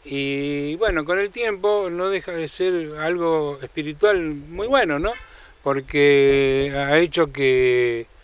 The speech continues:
que hayan transcurrido esos chicos criándose, bueno, niños ahora, eh, niños en aquel momento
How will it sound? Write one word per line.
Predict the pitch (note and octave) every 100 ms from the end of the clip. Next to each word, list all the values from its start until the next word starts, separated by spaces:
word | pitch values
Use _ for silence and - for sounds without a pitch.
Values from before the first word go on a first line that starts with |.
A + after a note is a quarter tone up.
| _ _ _ -
que | C#3+
hayan | F#3 F#3 E3
transcurrido | E3 C3+ E3+ G#3 G#3 G3 - - -
esos | G3+ E3+ F3 D3+ -
chicos | G3+ D#3+ D#3 E3+ - _ - - - - - -
criándose, | E3 F3 A3 G#3 F3 G#3+ F#3+
bueno, | C3 A#2 B2+
niños | E3 D3 C3 D3
ahora, | D#3+ F3+ - - - - -
eh, | C3+ C3
niños | D#3 D#3+ C3+
en | B2+
aquel | C3 D#3
momento | E3 E3+